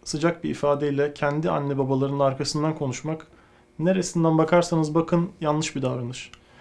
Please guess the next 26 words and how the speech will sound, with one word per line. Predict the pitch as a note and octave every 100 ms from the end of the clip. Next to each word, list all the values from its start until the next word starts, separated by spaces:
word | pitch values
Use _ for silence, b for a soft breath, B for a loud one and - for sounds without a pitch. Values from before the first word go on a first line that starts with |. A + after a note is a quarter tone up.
| b b b _
Zengin | - C3 D#3 F3+ F#3+
olmamakla | G3 F#3+ F#3 F#3 F3
suçladığın | F3 - E3 D3+ D#3+ E3+
anne | E3 E3 D3+
babanın | C#3+ D3+ C#3+ D3 F3 _ -
zengin | C3+ C3 D3 D#3+ E3+ -
olamamasına | C#3+ E3+ F3 C#3+ - D3+ F3+ - -
laf | D#3+ E3+
mı | D3+
ediyorsun? | B2+ B2+ B2+ D3 - _ _ b b -
"Buyur | E3 F#3+ F3
sen | - G3
zengin | G#3 F#3 E3
ol | E3+ F#3
da | F#3
görelim." | F3 F3 F3
demezler | E3+ E3 E3 G3+
mi | G3
adama? | C#3 B2+ C3+ - _ _ b b b -
"Buyur | D#3+ F#3+ F3+ F#3
sen | - F#3+
zengin | G3 F3+ F3 F#3+
ol | G#3+ G3
da | G#3+ G#3 _
kendi | - F#3 G3
çocuklarına | F#3+ D#3 D3+ D#3 C#3+ C#3